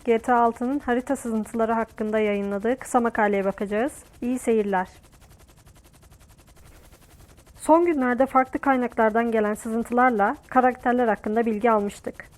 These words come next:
Bu videoda bakacağımız haber de G T A altının haritasının büyüklüğüyle ilgili olacak. G T A altının sızıntılarıyla tanınan bir kişiye göre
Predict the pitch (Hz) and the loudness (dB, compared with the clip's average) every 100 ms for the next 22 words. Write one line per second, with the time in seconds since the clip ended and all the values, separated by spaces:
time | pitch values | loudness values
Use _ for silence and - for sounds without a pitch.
0 | - - 285 320 285 254 247 247 226 220 | -20 0 2 2 4 4 4 2 0 0
1 | 226 - 240 247 220 208 220 233 262 240 | -2 -2 2 2 2 0 2 2 2 2
2 | 233 226 220 226 247 - 208 220 240 233 | 2 -2 -6 -2 -4 -4 -6 -4 -4 -2
3 | 208 - 202 214 240 202 220 233 220 196 | -4 -4 -4 2 2 2 0 0 0 -2
4 | 190 - - - - - - - - - | -6 -12 -20 -20 -20 -20 -20 -20 -20 -20
5 | - - - - - 247 262 302 277 285 | -20 -20 -20 -12 2 2 4 4 4 2
6 | 330 349 - 262 269 262 269 285 262 226 | -2 -4 -4 -2 -2 0 0 2 0 0
7 | 220 214 226 247 254 254 - 262 262 226 | -4 -2 -2 -2 -4 -6 -8 -2 0 0
8 | 202 220 | -2 -2